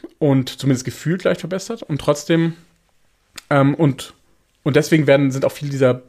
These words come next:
ähm, Projekte oft ganz positiv von beiden Seiten abgeschlossen und der Kunde bekommt das, was er bestellt hat und die Agentur kriegt ihr Geld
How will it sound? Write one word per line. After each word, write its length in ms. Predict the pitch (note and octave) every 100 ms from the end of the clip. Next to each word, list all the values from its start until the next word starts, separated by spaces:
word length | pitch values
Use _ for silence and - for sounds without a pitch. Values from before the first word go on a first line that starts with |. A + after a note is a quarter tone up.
| -
ähm, 200 | C#3+ C3
Projekte 540 | C3 B2 C3 A#2+ B2
oft 160 | - -
ganz 160 | B2+ -
positiv 360 | C#3+ C3+ C3
von 120 | -
beiden 200 | A#2+ A#2
Seiten 160 | A#2+ A#2
abgeschlossen 560 | - A3 - D#3 D#3 C#3+ - - - -
und 260 | C#3 B2+
der 80 | B2
Kunde 180 | - C3+
bekommt 240 | B2 C3
das, 120 | B2+ B2+
was 60 |
er 60 | A#2+
bestellt 280 | - B3+ G3+
hat 160 | F3+
und 320 | - B2 -
die 140 | C3+ B2
Agentur 320 | B2+ C3 C#3+
kriegt 160 | C3 C#3
ihr 60 |
Geld 280 | D3+ G3 G3